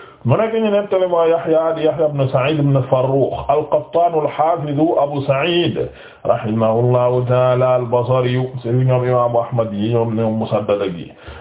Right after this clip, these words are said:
An Isma'ila, gis nañ ko sànq, non, non, non, non. Isma'il bi boo gisuñu woon kii.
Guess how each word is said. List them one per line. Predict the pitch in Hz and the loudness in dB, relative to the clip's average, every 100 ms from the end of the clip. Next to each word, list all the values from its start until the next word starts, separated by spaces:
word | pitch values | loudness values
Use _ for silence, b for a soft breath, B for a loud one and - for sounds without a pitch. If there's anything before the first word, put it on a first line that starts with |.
| B | B
An | 95 104 | -4 -2
Isma'ila, | 113 113 117 123 120 123 123 127 - - | -2 0 0 2 0 0 0 0 -2 -4
gis | 120 120 | -2 0
nañ | 117 | 0
ko | 113 107 | 0 0
sànq, | 113 147 - - - - | -2 -2 -6 -14 -14 -2
non, | 110 - - | -2 -2 -4
non, | 104 101 | -4 -2
non, | 82 80 | -4 -6
non. | - - _ _ _ _ _ _ _ _ _ _ _ B B B B - | -10 -18 _ _ _ _ _ _ _ _ _ _ _ B B B B -10
Isma'il | 135 120 117 120 113 | -2 0 2 2 2
bi | 120 120 | 0 2
boo | 117 117 | 2 2
gisuñu | 123 131 117 | 2 2 0
woon | 95 - | 0 -6
kii. | - | -16